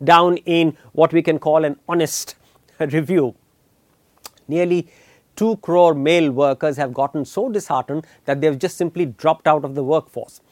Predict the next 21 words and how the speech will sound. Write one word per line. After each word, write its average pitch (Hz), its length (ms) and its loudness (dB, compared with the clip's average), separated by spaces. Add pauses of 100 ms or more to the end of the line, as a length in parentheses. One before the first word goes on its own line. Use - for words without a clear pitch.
(360)
Uh, 139 140 -6
and 185 160 0
the 190 40 6
unemployment 233 540 0
rate 220 200 -2
has 175 180 -8
gone 202 200 -2
up 208 180 -8
to 196 100 -6
six - 440 -16
point 226 220 -6
one 220 220 -6
percent, 202 440 -4 (280)
and 175 160 0
you've 180 200 0
got 208 220 -4
to 214 80 2
hold 180 240 0
your 160 140 2
breath 143 300 -2
here. 123 200 -4